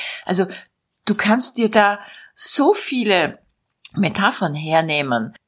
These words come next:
wie du zu mehr Lebensenergie kommst und wie du mehr Lebensenergie versprühen kannst. Wie auch immer du das machen möchtest, eines ist wichtig. Du kannst nur das in anderen entzünden, was in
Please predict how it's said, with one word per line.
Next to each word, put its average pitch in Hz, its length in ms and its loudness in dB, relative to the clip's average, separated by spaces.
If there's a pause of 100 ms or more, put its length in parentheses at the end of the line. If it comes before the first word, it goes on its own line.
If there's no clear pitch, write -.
(140)
wie 214 360 4
du 165 440 -2 (380)
zu 156 320 -6
mehr 147 480 0 (300)
Lebensenergie 139 920 -2
kommst 131 540 -2
und 131 320 -10
wie 151 300 -8
du 175 100 -4
mehr 123 280 -4
Lebensenergie 123 680 -6
versprühen 262 560 -4
kannst. - 440 -6 (240)
Wie 185 300 2
auch 240 180 -6
immer 311 280 0
du 233 120 -8
das 233 180 -2
machen 208 300 -2
möchtest, - 600 -12 (340)
eines 214 520 -2
ist - 400 -10
wichtig. - 600 -10
Du - 100 -12
kannst 226 400 -6
nur 180 80 -2
das 180 480 -4
in 175 160 -10
anderen 160 840 -4 (560)
entzünden, 165 840 -6
was - 300 -8
in 156 300 -8